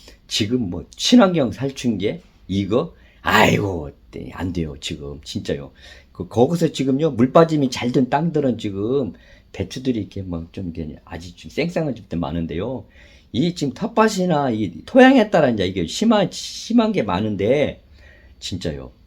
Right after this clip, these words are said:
요거 진짜 다시 한번 잔소리 하는데요.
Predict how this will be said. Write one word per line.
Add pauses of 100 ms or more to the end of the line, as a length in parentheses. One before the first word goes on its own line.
(120)
요거 (180)
진짜
다시
한번
잔소리
하는데요.